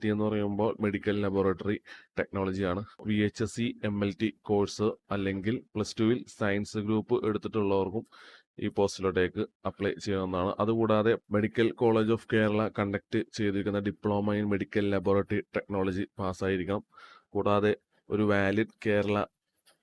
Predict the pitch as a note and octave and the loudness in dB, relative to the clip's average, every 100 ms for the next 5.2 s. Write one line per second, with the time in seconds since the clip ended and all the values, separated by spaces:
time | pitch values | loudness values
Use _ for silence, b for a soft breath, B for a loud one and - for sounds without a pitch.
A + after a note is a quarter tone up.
0 | - G#2 G#2 G#2+ G#2 G#2 - G#2+ - G2+ | -2 0 2 2 2 -2 -2 -4 0 -2
1 | G2 - - G2+ F#2+ - G2 F2+ G2+ - | -2 -8 -8 -2 -2 0 -4 -2 -6 -6
2 | F#2+ F2+ E2 E2 - - A#2 A2 - C3 | -2 0 0 -4 -10 -8 -2 -2 -2 -4
3 | C3+ A2+ G#2+ G#2+ A2+ A2 G#2 A2 G#2 - | 2 2 2 0 2 0 0 0 2 0
4 | G2 G2 F#2+ F#2+ G2 F#2 F2+ G2 - G2+ | 2 2 2 0 0 -2 0 -4 -2 -4
5 | G2+ | -2